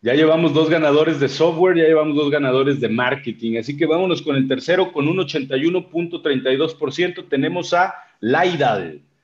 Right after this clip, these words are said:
Lidl Incorporated con el ticker L D L, aquí lo vamos a ver, con el ticker L D L. Esta empresa está,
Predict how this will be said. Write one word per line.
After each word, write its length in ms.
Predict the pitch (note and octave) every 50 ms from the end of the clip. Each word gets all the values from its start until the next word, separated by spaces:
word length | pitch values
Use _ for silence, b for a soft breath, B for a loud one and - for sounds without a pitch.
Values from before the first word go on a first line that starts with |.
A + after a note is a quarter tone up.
| _ _ -
Lidl 540 | G#2+ A2+ C#3 D3 E3 E3 F3 E3+ E3 E3 -
Incorporated 920 | - D3 D#3 D3 C#3+ C#3+ D3+ D3 - C#3+ D3 C3+ C3+ C#3 D3 C#3 D3 C#3+ C#3+
con 180 | C#3 C3 B2+ B2
el 180 | A2+ A2 A2
ticker 500 | - D#3+ D3+ C#3+ E3 D#3+ D#3 D#3 - - _ -
L 320 | D3 D#3+ D#3+ D3+ D3 C#3
D 420 | A#2 A#2+ C#3 D3+ D#3+ - - - -
L, 480 | C#3 C#3+ D3 D3 F#3 A3+ - - - - _ _ _ _ _ _ _ _ - F2 - A2 A2
aquí 200 | A2 - - A2+
lo 100 | A2 A2
vamos 260 | A2 A2 A2 G#2+ A2+
a 60 | C3
ver, 300 | C#3 D#3+ F#3+ G3 - - b b b b b _
con 160 | - A2+ A#2
el 80 | A#2+ A2+
ticker 280 | - C#3 C#3 D3 C3+
L 200 | C#3 C#3 C3+ C3
D 280 | B2+ C3 C3+ C#3 D#3 E3
L. 320 | E3+ F3+ F#3+ G3 F#3+ - B B B B B B
Esta 320 | - E3 E3+ - - - F#3+
empresa 460 | E3 C#3 D3 E3+ E3+ E3 C#3 - E3
está, 480 | D3 - - E3 C#3+ B2+ - - -